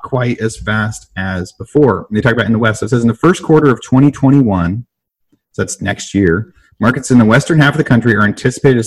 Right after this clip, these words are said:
see the greatest home price growth, according to, you know, forecasting company Veros Real Estate Solutions." So talks about Boise, Idaho, Spokane, Washington, Idaho Falls, Idaho, Sierra Vista, Arizona. You know, some, some markets where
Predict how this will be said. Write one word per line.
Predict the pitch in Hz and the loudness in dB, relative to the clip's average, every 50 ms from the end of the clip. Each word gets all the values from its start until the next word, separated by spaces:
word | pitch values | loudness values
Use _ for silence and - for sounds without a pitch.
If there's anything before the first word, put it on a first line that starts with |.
| - | -2
see | - 123 120 | 0 0 2
the | 110 101 - - | 0 0 -2 -2
greatest | 107 110 117 131 143 143 143 - - - - | 0 2 4 4 4 2 0 -2 -14 -8 -2
home | - 131 127 123 | 0 2 2 2
price | 113 - 120 113 113 - - - | 2 0 -2 -2 -2 -4 -6 -4
growth, | - 107 95 87 82 85 - _ _ _ _ _ _ _ _ - | -2 0 0 0 -2 -4 -10 _ _ _ _ _ _ _ _ -14
according | 107 - - 113 113 113 110 110 104 - | -12 -4 0 2 4 4 4 2 0 0
to, | - 117 113 110 110 - - | 2 2 4 4 2 0 -2
you | 110 107 | -2 0
know, | 104 104 | -2 -2
forecasting | - - 117 107 - 113 107 104 - 107 104 | -2 -2 -2 -2 -2 -2 -4 -4 -4 -4 -2
company | 110 107 104 92 | -2 0 0 0
Veros | 101 101 104 104 104 - - | 2 2 2 2 0 -2 -4
Real | 95 92 | -8 -8
Estate | 92 - - 82 - | -8 -8 -10 -12 -10
Solutions." | - - 90 87 - - - - - | -8 -8 -8 -8 -10 -14 -18 -8 -2
So | - 120 113 104 98 - - _ _ _ _ _ _ _ _ _ _ - | 2 2 2 2 0 -4 -14 _ _ _ _ _ _ _ _ _ _ -4
talks | 151 143 143 | -4 -2 -2
about | 156 135 120 117 | -2 -4 -4 -2
Boise, | 110 131 139 143 147 147 143 156 151 123 | 2 4 4 6 6 4 4 2 0 2
Idaho, | 117 117 110 110 110 117 113 110 107 | 0 0 -2 -2 0 0 0 0 -2
Spokane, | - - - 123 127 127 - 135 127 127 123 | -4 -4 -2 -2 -2 0 0 2 2 4 4
Washington, | 120 107 101 98 95 - 110 101 - - 104 101 101 | 2 2 0 -2 -4 -4 -6 -6 -4 -4 -4 -4 -4
Idaho | 78 101 110 113 117 120 117 | -4 -2 0 2 2 2 0
Falls, | - - 113 110 110 104 | 0 -2 -6 -6 -6 -6
Idaho, | - 95 104 107 101 98 98 101 95 92 | -6 -6 -4 -2 -2 -2 -2 -2 -4 -4
Sierra | 92 - 101 104 113 117 | -6 -4 -2 0 0 0
Vista, | 113 113 104 101 - - - 101 | 0 0 -2 -4 -6 -8 -6 -4
Arizona. | 98 92 98 101 104 101 101 - 98 92 92 92 90 87 87 - _ _ _ _ _ - | -4 -2 0 0 -2 -2 -2 -4 -4 -4 -4 -4 -6 -8 -10 -12 _ _ _ _ _ -4
You | 113 107 | -2 0
know, | 104 98 | 0 0
some, | - - 113 104 101 98 - - _ | -2 -2 -2 -2 -2 -2 -6 -10 _
some | - - 113 107 101 | -6 -2 -2 0 2
markets | 104 117 127 135 131 - 147 127 - - | 2 2 2 2 2 2 0 -2 -2 -2
where | - 123 117 117 113 113 113 113 110 107 107 107 | -2 0 2 2 4 4 2 2 0 0 -4 -6